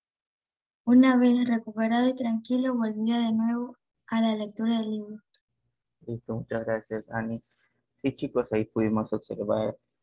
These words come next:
Speaker 2: y, y escuchar, ¿verdad? Eh, cómo era este modo de orar de Santo Domingo. Más que nada, todo enfocado en su libro,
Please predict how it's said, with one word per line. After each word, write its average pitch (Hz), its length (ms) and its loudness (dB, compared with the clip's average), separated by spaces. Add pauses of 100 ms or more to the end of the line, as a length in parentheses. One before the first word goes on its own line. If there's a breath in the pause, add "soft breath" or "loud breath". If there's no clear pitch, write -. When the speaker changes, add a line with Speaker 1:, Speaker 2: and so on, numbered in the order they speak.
Speaker 2:
y, 123 600 0
y 117 120 -2
escuchar, 113 640 -2 (280)
¿verdad? 101 420 -6
Eh, 104 380 -12 (380)
cómo 107 300 -2
era 110 160 -2
este 104 260 -8
modo 104 320 -4
de 107 60 -4
orar 107 240 -4
de 107 100 -6
Santo 104 380 -10
Domingo. 113 520 -6 (460)
Más 117 220 -6
que 127 160 -4
nada, 143 400 2
todo 120 280 2
enfocado 107 760 -2
en 107 80 -10
su - 160 -16
libro, 104 360 -6